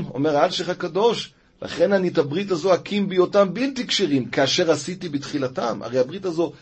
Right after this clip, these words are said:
מעיקרה נחרטה במצב שלא היינו בסדר. אז יכול להיות שלכן דווקא עליה מבקשים במיוחד,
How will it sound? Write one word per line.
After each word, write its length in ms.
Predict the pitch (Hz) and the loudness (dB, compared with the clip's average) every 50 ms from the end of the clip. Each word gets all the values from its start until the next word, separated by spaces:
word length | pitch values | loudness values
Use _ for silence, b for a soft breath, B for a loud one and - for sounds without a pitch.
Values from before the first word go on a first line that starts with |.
| b b - | b b -4
מעיקרה 720 | 139 147 165 170 135 - - 190 165 156 190 220 277 277 | 0 0 0 0 -2 4 6 6 8 8 8 8 8 6
נחרטה 600 | 262 254 208 180 175 175 170 160 - 175 180 180 | 4 0 -2 0 2 2 2 4 6 6 6 8
במצב 580 | 180 180 160 147 - - 180 185 175 147 151 147 139 b b b b - | 6 4 2 0 2 4 6 8 8 8 6 2 -2 b b b b -4
שלא 280 | - 139 139 147 165 | 0 4 10 10 10
היינו 200 | 156 151 147 139 | 10 10 8 4
בסדר. 440 | 131 131 - - 120 101 98 95 92 b b b b b b - | 2 2 0 -2 -4 -2 -4 -8 -10 b b b b b b -12
אז 100 | - 165 | -10 -10
יכול 240 | - - 151 165 165 | -4 -2 0 0 2
להיות 220 | 165 165 170 165 | 2 0 0 0
שלכן 380 | - 139 110 - - 170 170 156 147 - - _ _ _ 123 | 0 -2 -4 -2 -2 -2 -2 -2 -4 -8 -14 _ _ _ -4
דווקא 400 | 117 139 170 - - - - 156 | -2 0 0 0 -2 -2 0 2
עליה 480 | 139 120 117 123 147 165 156 131 117 | 2 2 2 4 6 6 6 6 4
מבקשים 520 | - 120 113 104 101 - - - 165 151 135 | 2 -2 -6 -8 -8 -6 -6 -4 -2 0 0
במיוחד, 500 | 127 123 120 117 107 92 160 170 160 | 0 0 0 -2 -2 2 4 4 4